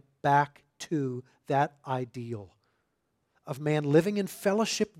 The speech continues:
with him and imaging him perfectly. And so when he says, "I'm holy, you be holy," he's saying to them, go back to Eden.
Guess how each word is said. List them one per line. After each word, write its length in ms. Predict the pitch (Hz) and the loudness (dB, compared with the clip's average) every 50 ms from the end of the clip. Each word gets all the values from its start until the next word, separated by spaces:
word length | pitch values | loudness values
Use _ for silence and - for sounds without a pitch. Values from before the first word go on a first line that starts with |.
| 143 | -2
with 260 | 143 233 277 - - - | 0 2 2 2 0 -4
him 340 | 175 147 135 131 139 147 - _ _ _ _ _ _ _ _ _ _ _ _ _ _ _ _ - | -6 -4 -4 -6 -8 -10 -16 _ _ _ _ _ _ _ _ _ _ _ _ _ _ _ _ -12
and 220 | 165 156 151 147 _ _ _ | -12 -12 -12 -14 _ _ _
imaging 540 | 190 202 220 226 220 175 156 202 196 190 180 | -6 -4 -4 -2 -4 -4 -4 -4 -4 -4 -4
him 300 | 147 180 190 175 175 165 | -4 -4 -4 -4 -6 -8
perfectly. 680 | - - - 185 165 - - 127 - - - 113 92 - _ _ _ _ _ _ _ _ _ _ _ _ _ _ _ _ _ _ _ _ _ _ _ _ _ _ _ _ _ _ _ _ - | -10 -6 -4 -4 -4 -4 -6 -14 -14 -16 -18 -20 -20 -20 _ _ _ _ _ _ _ _ _ _ _ _ _ _ _ _ _ _ _ _ _ _ _ _ _ _ _ _ _ _ _ _ -14
And 80 | - - | -6 0
so 120 | - 196 | 2 4
when 120 | 190 202 202 | 4 4 4
he 120 | 208 185 | 4 2
says, 260 | - - 208 190 170 - - - | 0 0 0 0 -2 -4 -2 0
"I'm 240 | 170 208 240 233 208 | 2 2 4 4 4
holy, 380 | 185 196 196 190 185 185 180 - _ _ _ _ | 4 4 6 6 4 2 0 -2 _ _ _ _
you 340 | 156 127 139 196 247 254 233 | -20 -8 -4 -2 0 0 0
be 160 | 180 214 196 | 0 0 0
holy," 440 | 160 156 170 160 160 160 165 160 147 _ _ _ _ | 2 4 4 6 6 4 2 0 -2 _ _ _ _
he's 140 | - 156 - | -12 -10 -8
saying 500 | - - 208 214 226 220 196 190 185 - - | 0 4 4 6 6 4 2 0 -2 -6 -10
to 180 | - - 240 220 | -8 -6 -4 -2
them, 300 | 175 226 208 175 143 123 - _ _ _ _ _ _ _ _ | 0 0 -2 -2 -4 -8 -14 _ _ _ _ _ _ _ _
go 260 | - 180 202 208 214 | 0 2 2 2 2
back 520 | 180 - - 190 185 190 190 180 - - - - | 0 -2 -4 -4 -2 -4 -4 -6 -10 -14 -20 -16
to 220 | - 202 190 185 - - | -12 -12 -12 -12 -10 -8
Eden. 400 | 175 196 202 175 160 110 101 | -6 -6 -4 -4 -6 -6 -8